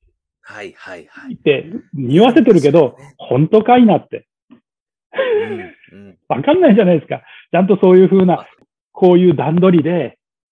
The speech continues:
Speaker 2: 事業承継するからとか、
Speaker 1: うん。
Speaker 2: そういうのがあるわけじゃなくて、
Speaker 1: うん。
Speaker 2: あの、酔うと特にそんな話をするわけですよ。
Speaker 1: うん、うん、うん。
Speaker 2: お正月とかね。
Speaker 1: はい、はい。
Speaker 2: うん。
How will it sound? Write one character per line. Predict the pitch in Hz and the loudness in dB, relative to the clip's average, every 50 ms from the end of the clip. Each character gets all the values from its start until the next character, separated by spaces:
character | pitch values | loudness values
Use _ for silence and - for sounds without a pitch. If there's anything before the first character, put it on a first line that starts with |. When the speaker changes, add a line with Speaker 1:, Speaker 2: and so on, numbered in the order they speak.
| _ _ _ _ _ _ _ _ _ - | _ _ _ _ _ _ _ _ _ -14
Speaker 2:
事 | 135 | -10
業 | 139 147 165 165 165 | -6 -4 -4 -4 -4
承 | - - 170 165 107 | -4 -4 -4 -4 -4
継 | 107 147 120 107 _ | -6 -8 -8 -8 _
す | - | -6
る | 156 175 170 | -6 -4 -4
か | 180 175 | -4 -4
ら | 160 143 117 | -4 -4 -6
と | - - | -8 -12
か、 | - 113 104 - _ _ _ _ _ _ _ _ _ _ _ _ | -16 -18 -20 -20 _ _ _ _ _ _ _ _ _ _ _ _
Speaker 1:
う | - 190 | -4 0
ん。 | |
Speaker 2:
そ | 202 208 | 0 0
う | |
い | 220 | 0
う | 202 | 0
の | 202 180 | -4 -4
が | 143 131 | -6 -6
あ | 147 | -6
る | 165 175 175 | -4 -4 -4
わ | 170 139 | -4 -6
け | - 131 | -8 -12
じ | 127 | -12
ゃ | |
な | 113 147 160 | -10 -10 -12
く | - _ | -12 _
て、 | - - 147 139 123 - _ _ _ _ _ _ _ _ - | -8 -6 -6 -6 -8 -12 _ _ _ _ _ _ _ _ -6
Speaker 1:
う | 175 | -4
ん。 | |
Speaker 2:
あ | 170 | -4
の、 | 175 147 | -4 -2
酔 | 143 247 370 339 262 | 2 4 4 4 2
う | |
と | 185 180 - | 0 -4 -10
特 | - 147 175 | -10 -10 -10
に | 160 156 139 - | -10 -10 -10 -12
そ | - | -12
ん | 165 | -12
な | 165 143 | -10 -10
話 | 160 165 156 - | -10 -12 -12 -12
を | 143 131 | -16 -14
す | - | -14
る | 139 | -16
わ | 139 131 | -16 -16
け | 123 | -18
で | 113 113 | -20 -20
す | _ _ | _ _
よ。 | _ _ _ _ _ _ _ _ 101 | _ _ _ _ _ _ _ _ -20
Speaker 1:
う | 120 | -20
ん、 | 107 | -20
う | |
ん、 | 87 | -20
う | 110 | -20
ん。 | 120 95 82 90 104 107 92 _ _ _ _ _ _ _ _ - | -20 -20 -20 -20 -20 -20 -20 _ _ _ _ _ _ _ _ -8
Speaker 2:
お | 139 | -4
正 | - 190 170 | 0 0 0
月 | 160 165 151 - | 0 0 -2 -4
と | 190 | -4
か | - 127 | -2 0
ね。 | 160 269 381 - - _ _ _ _ _ _ _ _ _ | 0 0 -2 -2 -6 _ _ _ _ _ _ _ _ _
Speaker 1:
は | _ - 107 120 120 | _ -14 -12 -12 -12
い、 | 107 80 _ | -12 -14 _
は | _ - - 123 127 | _ -18 -16 -12 -10
い。 | 123 | -6
Speaker 2:
う | 135 | -6
ん。 | 139 131 117 110 | -6 -6 -6 -10